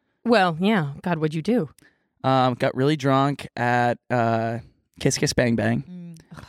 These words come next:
Speaker 2: and then went back to Shawn Mendes's Airbnb with, like, a bunch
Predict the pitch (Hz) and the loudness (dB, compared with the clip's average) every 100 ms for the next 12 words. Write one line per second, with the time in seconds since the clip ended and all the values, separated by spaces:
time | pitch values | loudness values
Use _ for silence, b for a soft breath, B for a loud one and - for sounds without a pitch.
0 | _ - 127 131 127 120 117 123 - - | _ 0 4 4 2 2 2 0 -2 0
1 | 123 120 120 113 - _ _ _ _ _ | 2 4 2 -2 -6 _ _ _ _ _
2 | _ _ _ _ _ _ _ _ _ - | _ _ _ _ _ _ _ _ _ -8
3 | 127 131 120 117 113 117 107 113 113 113 | 0 2 4 4 2 0 0 0 0 2
4 | 113 110 110 120 120 113 | 2 2 -2 -8 -6 -6